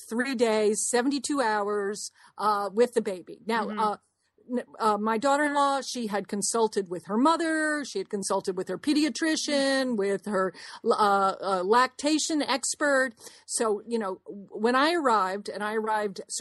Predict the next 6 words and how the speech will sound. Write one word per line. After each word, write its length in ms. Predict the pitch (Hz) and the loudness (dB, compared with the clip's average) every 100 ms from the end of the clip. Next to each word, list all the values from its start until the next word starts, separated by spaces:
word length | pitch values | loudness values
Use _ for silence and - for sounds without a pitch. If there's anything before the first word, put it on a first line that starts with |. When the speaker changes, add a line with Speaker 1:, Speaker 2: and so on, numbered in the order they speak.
| - | -2
Speaker 1:
after 520 | 214 233 - 226 208 - | 0 0 0 -2 -2 -4
Lauren 380 | 208 208 202 | -6 -6 -6
had 200 | 208 202 | -6 -2
left, 340 | 196 202 190 - | 0 0 -2 -10
left 320 | 202 202 196 - | -4 -4 -4 -4
town, 400 | 202 175 175 | -2 -2 -6